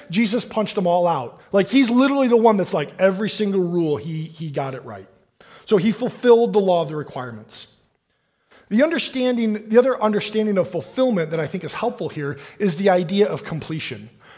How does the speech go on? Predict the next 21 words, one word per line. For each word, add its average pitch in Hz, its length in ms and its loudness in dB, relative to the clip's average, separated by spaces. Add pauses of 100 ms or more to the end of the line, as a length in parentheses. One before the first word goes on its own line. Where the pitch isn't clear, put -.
Fulfillment 277 640 2
is, 185 240 4
yeah, 208 180 4
it's - 120 -6
punching 214 340 -4
out 185 140 -2
the 180 60 -6
list 170 200 -6
of 151 80 -10
requirements. 180 480 -2
It's 208 160 -6
also 220 200 0
saying, 180 360 0 (240)
"This 233 160 2
is 269 100 -2
the 220 140 2
appropriate 226 760 2
conclusion 175 920 -2
of 147 260 -6
this 143 240 -6
thing." 104 400 -12